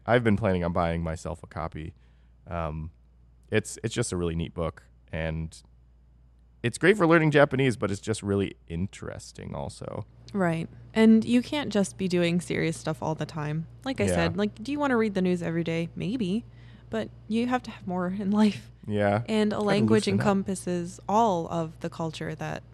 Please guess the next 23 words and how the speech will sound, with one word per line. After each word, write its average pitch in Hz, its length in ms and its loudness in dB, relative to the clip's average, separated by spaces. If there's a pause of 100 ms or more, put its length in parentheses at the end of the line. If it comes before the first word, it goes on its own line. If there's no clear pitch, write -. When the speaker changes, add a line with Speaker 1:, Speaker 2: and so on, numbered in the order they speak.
(200)
Speaker 2:
it 180 140 -4
exists 160 400 -10
in. 151 360 -8
So - 120 -6
Speaker 1:
Mm-hmm. 82 240 -4 (320)
Speaker 2:
I 196 100 -4
think 175 380 -8
you 196 120 -6
should - 220 -12
pick - 220 -16
it 185 60 -14
up. - 260 -20 (160)
Speaker 1:
And 113 80 -2
it's - 140 -6
very 156 260 2
important 92 420 0
that 64 140 -6
you - 80 -10
play - 200 -8
Earthbound - 460 -10
right - 220 -10
now. 52 260 -12 (140)
Speaker 2:
<laughs> - 260 -14